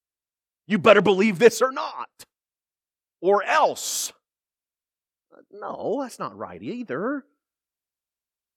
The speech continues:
Again, our desire is to please the Lord in all that we do. He says,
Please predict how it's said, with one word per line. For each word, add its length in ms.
Again, 500
our 120
desire 520
is 100
to 80
please 300
the 80
Lord 260
in 80
all 140
that 80
we 140
do. 300
He 80
says, 480